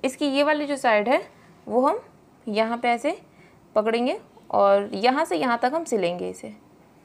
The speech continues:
तो हम इसे सिल देते हैं। ये देखिए, पहले हम यहाँ पे सिल लेते हैं एक बार, ये हमने यहाँ पे सिल दिया। अब हम यहीं से ऊपर हो जाएंगे और यहाँ पे भी हम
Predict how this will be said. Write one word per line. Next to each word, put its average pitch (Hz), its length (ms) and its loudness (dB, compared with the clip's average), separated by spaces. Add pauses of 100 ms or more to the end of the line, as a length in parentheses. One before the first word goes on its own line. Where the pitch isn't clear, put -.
(1200)
तो 214 80 -2
हम 214 180 -2
इसे 208 220 -6
सिल 233 220 -8
देते 254 220 -2
हैं। 311 180 -4 (760)
ये 220 120 -6
देखिए, 220 260 -8 (500)
पहले 208 220 2
हम 214 160 -2
यहाँ 214 200 -4
पे 240 120 -6
सिल 240 160 -4
लेते 233 240 -6
हैं 294 180 -4
एक 214 220 -4
बार, 330 200 -6 (1600)
ये 202 160 -10
हमने 202 200 -8
यहाँ 208 180 -8
पे 214 100 -12
सिल 220 200 -10
दिया। 269 180 -6 (440)
अब 208 160 -8
हम 277 160 -6
यहीं 208 200 -4
से - 140 -10
ऊपर 185 260 -6
हो 180 100 -10
जाएंगे 190 400 -12 (2000)
और 233 160 4
यहाँ 269 260 0
पे 285 100 -2
भी 247 120 -2
हम 359 140 -2